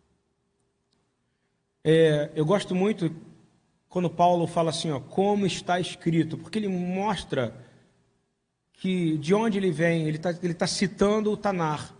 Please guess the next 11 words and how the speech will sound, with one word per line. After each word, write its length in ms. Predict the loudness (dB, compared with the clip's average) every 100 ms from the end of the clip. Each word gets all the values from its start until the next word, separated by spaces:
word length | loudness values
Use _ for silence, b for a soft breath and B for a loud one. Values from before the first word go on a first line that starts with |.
| -20 _ _ _ _ -6
Ele 120 | -2
tá 120 | -2
citando, 520 | -2 -4 -2 -4 -2
quem 160 | -2 -2
não 80 | -2
sabe 280 | 0 0 -2
o 40 |
que 120 | -4
que 100 | -4
é 40 | -2
Tanar, 640 | -2 -2 -2 -4 -8